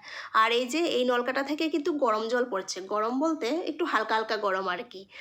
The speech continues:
ওই সকালবেলা তো ফ্রি-, সাপ্লাইয়ের জল আসে, তো সেই জলটাই একটু হালকা হালকা গরম থাকে। তো এই জলটা দিয়ে মাছগুলি ভালো করে জ-, ধুয়ে নিয়েছি, মানে কয়েকবার জল চেঞ্জ করে করে, তাহলে বরফটা কি হয় তাড়াতাড়ি একটু গলে যায় আর কি। আর এদিকে দেখো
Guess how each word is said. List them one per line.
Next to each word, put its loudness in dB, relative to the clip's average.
ওই -6
সকালবেলা 0
তো 0
ফ্রি-, 2
সাপ্লাইয়ের -2
জল 2
আসে, 0
তো -2
সেই -2
জলটাই 0
একটু -4
হালকা 0
হালকা 0
গরম 0
থাকে। -10
তো -6
এই 0
জলটা 0
দিয়ে 2
মাছগুলি 0
ভালো -2
করে 0
জ-, -2
ধুয়ে 2
নিয়েছি, 0
মানে 0
কয়েকবার 0
জল 2
চেঞ্জ -2
করে -2
করে, 0
তাহলে 0
বরফটা -2
কি -6
হয় 0
তাড়াতাড়ি 0
একটু -6
গলে 0
যায় -4
আর -6
কি। -14
আর 4
এদিকে 2
দেখো 2